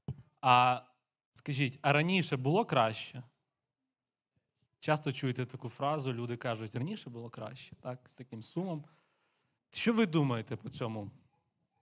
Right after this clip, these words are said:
Скоріш за все, коли я задаю це питання, ви думаєте, можливо, про період, коли не було війни,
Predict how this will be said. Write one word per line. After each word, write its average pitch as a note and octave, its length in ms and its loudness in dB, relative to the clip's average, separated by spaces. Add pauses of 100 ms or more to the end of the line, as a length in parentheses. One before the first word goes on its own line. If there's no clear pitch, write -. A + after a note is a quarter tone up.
(1500)
Скоріш A3 380 2
за G#3 120 4
все, G3+ 360 4 (440)
коли E3+ 220 6
я F#3 120 8
задаю E3 360 4
це - 140 0
питання, A3 580 4 (580)
ви F#3 200 6
думаєте, F3 540 2
можливо, E3 440 4
про D#3+ 200 2
період, E3+ 560 2
коли C#3 540 0
не C#3 140 -2
було E3 260 4
війни, C3 580 -4